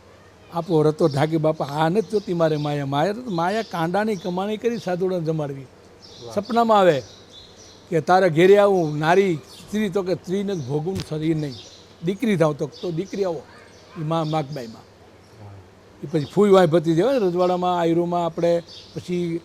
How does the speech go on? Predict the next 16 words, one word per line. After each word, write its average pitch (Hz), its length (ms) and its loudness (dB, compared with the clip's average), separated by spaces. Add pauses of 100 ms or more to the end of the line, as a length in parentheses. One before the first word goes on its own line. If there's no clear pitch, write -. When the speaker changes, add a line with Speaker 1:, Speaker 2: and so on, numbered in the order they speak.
(320)
Speaker 1:
હરેક, 185 320 6
અ, 170 180 4
કાઠી 160 320 -2
સમાજમાં 156 460 0
અમુક 170 480 -8
વ્યવહાર 160 280 2
છે 165 120 -6
બધા, 151 180 -2
એટલે - 1160 -6
એની 143 140 -4
ફૂઈ 180 360 -2
વાય 170 140 2
ભતીજી 151 560 -2 (840)
આપા 165 240 -8
જાદરાને 151 520 0
આપ્યા. 131 200 -12